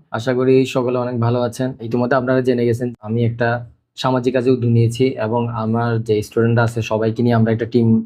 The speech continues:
করে আমরা একটা সেবামূলক কাজ করতেছি। সেটা হচ্ছে অসহায় হতদরিদ্র মানুষগুলা রাস্তায় পড়ে থাকে, তাদের, তাদের যে স্বাস্থ্য পরীক্ষা করে, ডায়াবেটিস, প্রেশার, পালস এগুলো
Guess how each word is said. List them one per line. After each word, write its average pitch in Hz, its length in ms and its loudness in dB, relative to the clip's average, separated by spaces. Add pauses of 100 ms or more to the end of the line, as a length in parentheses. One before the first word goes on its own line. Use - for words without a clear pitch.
(140)
করে 113 180 2 (540)
আমরা 113 260 0
একটা 117 180 -8
সেবামূলক 117 440 0 (100)
কাজ 110 180 0
করতেছি। 113 340 -2 (480)
সেটা 127 200 2
হচ্ছে 123 180 0 (140)
অসহায় 139 300 0
হতদরিদ্র 131 440 2 (180)
মানুষগুলা 113 400 2
রাস্তায় 113 360 0
পড়ে 110 200 2
থাকে, 117 160 -2 (100)
তাদের, 107 240 0 (480)
তাদের 104 320 0
যে 110 140 0
স্বাস্থ্য - 260 0 (100)
পরীক্ষা 113 260 4 (100)
করে, 107 160 4 (280)
ডায়াবেটিস, 107 440 0
প্রেশার, 110 340 0 (120)
পালস 107 280 0
এগুলো 107 160 0